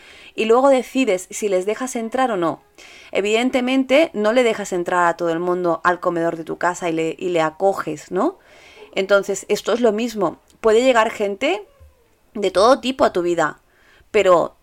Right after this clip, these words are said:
tú eres la única responsable o tú eres el único responsable de dejarle entrar.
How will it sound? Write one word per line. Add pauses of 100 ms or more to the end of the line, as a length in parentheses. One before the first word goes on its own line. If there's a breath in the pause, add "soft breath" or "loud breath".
tú
eres
la
única
responsable
o
tú
eres
el
único
responsable (360 loud breath)
de
dejarle
entrar.